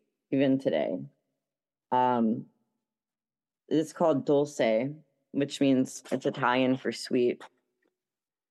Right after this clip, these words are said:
The color is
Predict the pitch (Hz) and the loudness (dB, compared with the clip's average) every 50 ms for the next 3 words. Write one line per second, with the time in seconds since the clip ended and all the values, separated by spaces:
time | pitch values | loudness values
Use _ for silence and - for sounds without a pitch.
0 | _ _ _ _ _ _ _ _ _ _ _ _ _ _ _ _ _ _ _ _ | _ _ _ _ _ _ _ _ _ _ _ _ _ _ _ _ _ _ _ _
1 | _ _ _ _ _ _ _ _ _ _ - 214 180 185 - - - - 185 180 | _ _ _ _ _ _ _ _ _ _ -2 0 0 0 -2 -2 0 2 4 4
2 | 185 190 190 196 196 160 - - 156 160 156 151 143 147 | 4 4 4 4 2 2 4 4 4 4 4 2 0 -4